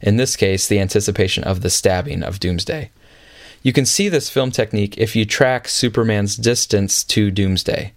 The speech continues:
In the first shot, he basically makes it right up to within a few meters of Doomsday. But then, in the second shot, he is back again, fifteen to twenty meters out, so it's like a half second back in time.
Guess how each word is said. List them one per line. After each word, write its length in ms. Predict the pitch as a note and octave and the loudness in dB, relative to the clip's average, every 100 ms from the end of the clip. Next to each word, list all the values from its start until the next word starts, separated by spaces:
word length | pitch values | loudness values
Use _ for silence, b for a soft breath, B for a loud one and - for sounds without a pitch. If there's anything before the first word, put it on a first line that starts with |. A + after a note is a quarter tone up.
| B B B B B | B B B B B
In 120 | A2+ A2+ | 0 0
the 80 | |
first 340 | G#2+ - F3 F3 | 2 2 2 0
shot, 480 | - G2+ F2 F#2 _ b b b | 2 2 0 -4 _ b b b
he 160 | - A2 | -4 2
basically 520 | A#2+ E3+ F#3+ - B2+ | 2 2 0 0 0
makes 340 | G#2 C3+ - | 0 0 -2
it 60 | - | -2
right 400 | G2 G#2 C3+ C#3+ | 0 2 2 2
up 260 | B2+ A#2 - | 0 0 -2
to 280 | - G2+ | 0 2
within 260 | G2+ G#2 A#2 | 2 2 0
a 60 | G#2+ | -2
few 240 | - B2+ | 0 2
meters 440 | A2+ G#2+ A2 G2 | 2 2 2 0
of 120 | G#2 G2 | 0 0
Doomsday. 500 | A2+ G#2+ - - - B B B B B _ | 0 0 -2 -4 -10 B B B B B _
But 160 | A#2 A2 | 0 2
then, 300 | F#3 C#3 A2+ | 0 0 0
in 100 | G#2 | 0
the 100 | G#2 | 2
second 340 | - G#3 B2+ | 0 0 0
shot, 380 | - F#2+ F#2+ - b b b | 2 2 0 -6 b b b
he 240 | - A#2+ | -2 2
is 160 | A#2 G#2+ | 2 2
back 300 | C3 F3+ - | 0 0 -2
again, 300 | G2+ E2 - | 0 -2 -2
fifteen 460 | - C3 - A#2 G#2+ | 0 -2 0 -2 -2
to 80 | |
twenty 280 | G#2 B2 A2+ | 0 0 2
meters 320 | G#2 G2 F#2+ | 2 2 2
out, 320 | - B2+ - - | 2 0 -2 -2
so 120 | G2 | -2
it's 120 | - | 0
like 120 | G#2+ | 0
a 60 | F#2+ | 0
half 200 | A2 G#2 | 0 0
second 300 | G2+ G2 F#2 | -2 0 0
back 200 | F#2+ F2+ | 0 -2
in 80 | F2+ | -2
time. 360 | A2 F#2 C#3+ | -2 -2 -6